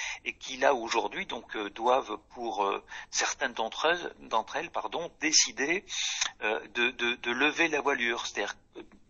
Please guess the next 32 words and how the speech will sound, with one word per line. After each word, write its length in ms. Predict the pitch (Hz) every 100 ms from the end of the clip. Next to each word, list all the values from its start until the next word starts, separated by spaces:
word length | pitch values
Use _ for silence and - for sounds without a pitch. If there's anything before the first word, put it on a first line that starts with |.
| - _ _ _ -
étonnamment, 540 | - 156 147 147 143 - - - -
euh, 240 | 113 110 113 -
pour, 420 | - 147 131 113
euh, 320 | 104 107 - -
comprendre 800 | 151 - - 139 131 107 98 -
ou 160 | 113 117 -
pour, 300 | 117 104 104
euh, 120 | -
imaginer 720 | 135 143 143 135 135 127 127 117 - - - 107
être 240 | - -
en 60 | 104
capacité 800 | - 120 127 120 127 - 131 127
de 120 | -
continuer 720 | - - 143 - 135 131 135
à 80 | 98
pouvoir 400 | - - - -
travailler, 580 | - 113 120 170 180 - _ -
à 80 | 98
tenir, 440 | - 127 185 185
donc 260 | 110 104 -
tout 120 | -
simplement, 500 | 117 104 110 143 185 - - - -
eh 60 |
ben, 220 | 104 139
il 160 | 117 -
faut, 340 | - 143 123
euh, 240 | 107 107 -
parfois 480 | 147 - - 135 156 - - _
décider 640 | 135 139 127 107 117 175 - _ _ -
de 80 | 131
travailler 480 | - 110 110 123
moins. 240 | 117 104